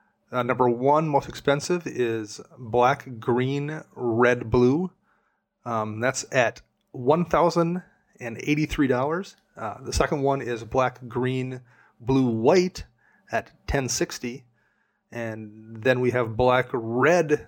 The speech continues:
blue, white, which is at one thousand nine dollars,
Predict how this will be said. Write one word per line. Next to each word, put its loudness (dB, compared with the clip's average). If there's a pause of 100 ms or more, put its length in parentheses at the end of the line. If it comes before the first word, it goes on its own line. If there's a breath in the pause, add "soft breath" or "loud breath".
(140)
blue, -4
white, 0 (680)
which -4
is -2
at -10
one 0
thousand 2
nine 0
dollars, 2